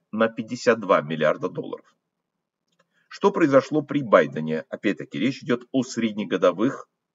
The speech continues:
военных расходов, э, во-, расходах стран нато. Они увеличились, но увеличились вдвое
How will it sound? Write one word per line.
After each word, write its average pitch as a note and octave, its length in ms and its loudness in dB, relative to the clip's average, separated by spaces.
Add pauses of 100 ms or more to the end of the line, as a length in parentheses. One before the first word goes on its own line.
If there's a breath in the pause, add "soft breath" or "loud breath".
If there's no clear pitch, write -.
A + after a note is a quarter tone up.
(260)
военных F2+ 520 0
расходов, - 600 -4 (680)
э, F2+ 120 8
во-, F2 220 2
расходах A2+ 560 -2 (1080)
стран A2 420 2
нато. D2 360 -6 (920)
Они C3 180 4
увеличились, G#2+ 680 0
но C3 60 -4
увеличились D3 760 -4
вдвое B2 720 0